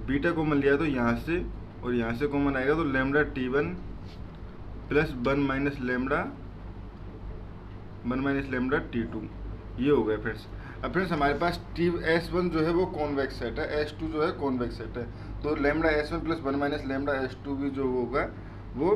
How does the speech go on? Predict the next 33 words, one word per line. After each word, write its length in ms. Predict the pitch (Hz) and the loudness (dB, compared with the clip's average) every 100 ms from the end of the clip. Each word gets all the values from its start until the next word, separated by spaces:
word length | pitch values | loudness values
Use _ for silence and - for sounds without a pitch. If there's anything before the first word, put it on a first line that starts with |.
| - - - | 2 -6 2
एस 200 | 147 147 | 2 4
वन 160 | 147 139 | 0 4
का 120 | 147 | 4
ही 200 | 139 143 | 4 4
एक 160 | 135 - | 0 2
part 240 | 117 110 | 2 2
होगा। 120 | 110 117 | 0 0
तो 140 | 135 123 | 0 2
lambda 420 | 123 127 135 170 - - - - | 2 2 2 2 -2 -10 -10 -4
S 220 | 120 127 - | -2 -2 0
one 220 | 143 202 233 - - 139 | 0 0 -4 -8 -10 -4
dash 240 | 123 117 | 0 0
दे 160 | 110 104 | -2 -4
दिया 160 | 107 | -2
इसको, 220 | 104 - 113 - - - - | -4 -6 -8 -8 -10 -10 -2
plus 280 | 127 151 - - | 2 2 2 -2
beta, 380 | 127 135 156 165 - - - - | 0 2 2 2 0 -6 -10 -8
इस 120 | - | -2
तरह 140 | 156 151 | 2 2
से 120 | 147 | 2
ये 220 | 131 143 143 | 2 4 4
भी 200 | 190 240 - - - - 151 | 4 0 -6 -12 -12 -8 0
T 100 | 160 | 6
one, 200 | 170 170 151 139 | 6 6 0 -4
lambda 280 | 151 156 170 170 | 2 4 2 0
T 80 | 156 | 0
one 140 | 160 | 0
plus 120 | 170 143 | 0 0
one 100 | 143 | 0
minus 220 | 147 151 | 0 0
lambda 320 | 143 143 143 139 | -2 0 0 0
T 100 | 127 139 | -4 0
टू, 160 | 175 | -2